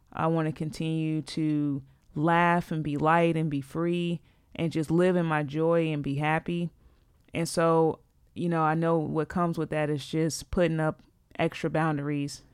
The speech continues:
And I'm sure, you know, with the boundaries, it's just gonna make people uncomfortable. But, you know, I, you know,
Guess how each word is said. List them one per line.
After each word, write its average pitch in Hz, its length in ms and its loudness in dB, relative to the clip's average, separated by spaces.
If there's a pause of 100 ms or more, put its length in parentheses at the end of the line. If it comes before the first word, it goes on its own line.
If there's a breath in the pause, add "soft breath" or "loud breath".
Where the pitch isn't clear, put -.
(840)
And 233 160 0
I'm 233 100 4
sure, 233 340 2
you 214 140 0
know, 190 160 2
with 185 180 0
the 196 60 -4
boundaries, 175 680 -2 (880)
it's - 100 -18
just 147 200 -10
gonna 160 200 -4
make 151 220 -4
people 151 500 -2 (500 soft breath)
uncomfortable. 170 760 0
But, 156 360 2 (100)
you 208 100 0
know, 247 360 4
I, 285 360 0 (1040 loud breath)
you 285 100 2
know, 330 280 6